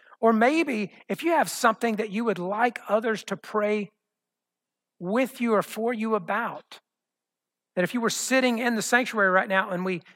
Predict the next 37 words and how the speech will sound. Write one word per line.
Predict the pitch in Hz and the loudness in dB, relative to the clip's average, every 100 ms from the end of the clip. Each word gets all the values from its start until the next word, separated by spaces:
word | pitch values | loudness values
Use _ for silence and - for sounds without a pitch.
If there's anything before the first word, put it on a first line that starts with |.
| - | -6
we | 202 - | -4 2
opened | 233 269 233 220 | 2 2 2 2
up | 226 | 4
that | 214 202 | 4 2
invitation | 202 190 208 220 - | -2 -2 -2 -2 -6
to | 175 185 | -6 -4
you, | |
"Does | 175 170 | -4 -4
anybody | 214 214 185 | -4 -2 -2
have | 196 | -2
anything | 196 165 202 175 - - | -4 -6 -6 -6 -12 -10
you'd | 180 | -6
like | 185 196 185 | 0 0 -2
us | 160 | -10
to | 160 | -6
pray | - 220 | -2 -2
for | 226 196 | -2 -6
you | 170 | -4
about?" | 165 170 180 | -2 2 0
and | 180 | 0
you | 180 | -6
would | 170 160 | -8 -4
will, | 208 | -4
be | 208 180 | -4 -6
willing | 180 214 208 | -4 -2 -4
to | |
share | 180 - 202 | -6 -4 -2
that | 190 190 | -2 -2
publicly, | 196 202 202 170 151 - - | -4 -4 -4 -6 -8 -16 -20
share | - - - 277 285 | -8 -4 0 2 2
it | 214 | 4
right | 214 233 | 2 2
there | 226 220 | 0 0
in | 233 202 | 0 -4
the | |
comment | - 214 240 214 180 | -2 2 2 0 -8
thread. | - 175 147 | -2 -2 -2